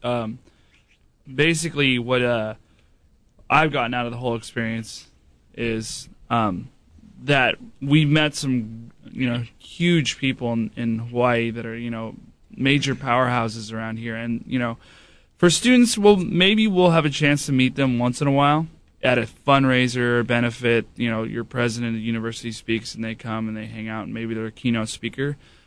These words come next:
But we've never had, you know, the great sit-down experience that we've been able to have. And that's just like hearing it over the radio on,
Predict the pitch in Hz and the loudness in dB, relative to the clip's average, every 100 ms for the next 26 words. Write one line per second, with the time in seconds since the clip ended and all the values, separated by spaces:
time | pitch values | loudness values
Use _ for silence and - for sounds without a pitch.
0 | _ - 143 151 151 156 160 147 147 135 | _ -2 4 6 6 4 4 2 2 -2
1 | - - - - 131 123 120 110 - 123 | -10 -20 -20 -6 -2 0 0 -4 -6 -8
2 | - 135 135 - - - 143 - 135 127 | -4 0 2 0 -4 -2 0 2 0 0
3 | 113 - 131 127 117 113 110 113 120 120 | -4 -4 0 0 -2 -6 -8 -6 -6 -6
4 | 113 110 107 117 127 117 107 107 131 123 | -8 -10 -8 -2 0 2 -2 -6 -2 -2
5 | 113 143 131 135 123 - 127 123 120 - | 0 -2 0 -2 -4 -2 -2 -2 -4 -4
6 | 117 117 113 120 117 117 110 95 127 123 | -4 -4 -4 -4 -4 -6 -6 -4 0 0